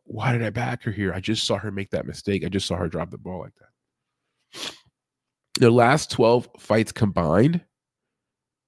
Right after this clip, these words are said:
they went to decision four times. So about th-, a third of the time, thirty-three percent of the time, they're going to decision. In Viana's case, though, interesting stat for her, she's been a decision only once in her last six fights.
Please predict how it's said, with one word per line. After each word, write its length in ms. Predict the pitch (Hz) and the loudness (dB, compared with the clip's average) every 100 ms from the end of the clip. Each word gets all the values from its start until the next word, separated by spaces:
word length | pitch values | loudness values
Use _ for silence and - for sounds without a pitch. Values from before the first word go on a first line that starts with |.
| _ - | _ -2
they 60 | |
went 120 | 98 | -2
to 60 | 101 | -2
decision 360 | 98 107 98 92 | -2 -2 -2 -8
four 300 | - 95 90 | -6 -4 -2
times. 580 | 98 50 50 - - _ - | -2 -4 -6 -12 -18 _ -4
So 200 | 104 95 | 2 4
about 720 | 90 - 80 98 135 - _ _ _ _ | 2 0 2 4 2 0 _ _ _ _
th-, 140 | 110 - - | -4 -4 -4
a 40 | |
third 160 | 107 117 | 6 6
of 80 | 104 | 6
the 60 | |
time, 340 | 92 95 60 - _ _ _ _ _ _ _ _ _ _ _ _ | 0 -4 -4 -10 _ _ _ _ _ _ _ _ _ _ _ _
thirty-three 220 | 95 87 | -2 -2
percent 240 | 87 - 82 | -6 -6 -4
of 60 | |
the 60 | 80 | -4
time, 260 | - 52 - _ - | -8 -10 -12 _ -2
they're 120 | 95 | -2
going 420 | 95 92 95 90 | 0 0 0 -2
to 120 | - | -8
decision. 500 | 90 - - 67 - _ _ _ _ _ _ _ _ - | -8 -6 -4 -4 -6 _ _ _ _ _ _ _ _ -6
In 120 | 101 | -6
Viana's 440 | 92 95 175 277 - | -2 0 0 0 -2
case, 320 | - 95 - | 2 2 2
though, 360 | 85 78 76 107 | 0 0 -2 -10
interesting 320 | 151 92 95 | -10 -8 -8
stat 260 | - 90 80 | -4 -4 -4
for 100 | - | -2
her, 300 | 120 101 76 - - - _ _ _ - | 4 4 2 -6 -20 -20 _ _ _ -4
she's 200 | 147 151 | 0 2
been 100 | 165 | 2
a 40 | |
decision 400 | 127 113 127 117 | 2 2 2 2
only 180 | 101 92 | 2 2
once 540 | 92 95 127 185 - | 2 4 6 4 2
in 60 | 127 | 2
her 120 | 107 | 2
last 380 | 104 110 104 - | 0 -4 -10 -6
six 260 | 107 - | -8 -6
fights. 500 | - 92 - - - | -4 -4 -4 -12 -20